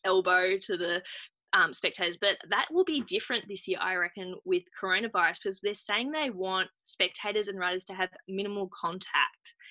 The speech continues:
Now, I don't know how this is gonna go ahead, but they are saying that, yeah, the media will be at arm's reach,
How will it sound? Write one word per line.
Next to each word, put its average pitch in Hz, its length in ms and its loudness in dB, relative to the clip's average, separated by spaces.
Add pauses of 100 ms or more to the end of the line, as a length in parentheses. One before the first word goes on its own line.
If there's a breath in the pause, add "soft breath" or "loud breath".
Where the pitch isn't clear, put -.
(140)
Now, 196 100 4
I 160 80 6
don't 226 200 2
know 277 120 2
how 247 160 2
this 214 160 -2
is 196 140 -4
gonna 185 280 0
go 165 200 2
ahead, 160 560 -2 (200)
but 160 220 4 (460 soft breath)
they 190 100 4
are 185 300 6
saying 185 320 2
that, 170 260 -2
yeah, 170 280 2 (160)
the 170 180 4
media 202 340 4
will 202 140 6
be 190 160 6
at - 120 0
arm's 180 400 2
reach, 175 560 -2